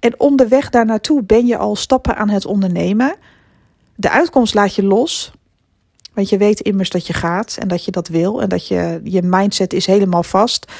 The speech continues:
van, nee, nou ga ik ook echt ook. Klaar ermee, want ik wil op vakantie, ik wil hier weg.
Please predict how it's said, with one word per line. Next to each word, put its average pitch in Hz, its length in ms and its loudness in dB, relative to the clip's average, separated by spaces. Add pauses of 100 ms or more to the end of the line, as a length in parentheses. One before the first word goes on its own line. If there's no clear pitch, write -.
(200)
van, 208 220 2
nee, 220 280 4
nou 202 140 2
ga 202 180 -2
ik 214 120 0
ook 233 140 2
echt - 220 -2
ook. 233 340 0 (720)
Klaar 254 280 2
ermee, 165 300 0
want 180 140 -4
ik 175 120 0
wil 208 120 2
op 214 100 0
vakantie, - 460 0
ik - 120 -12
wil 196 120 0
hier 220 160 4
weg. 233 380 0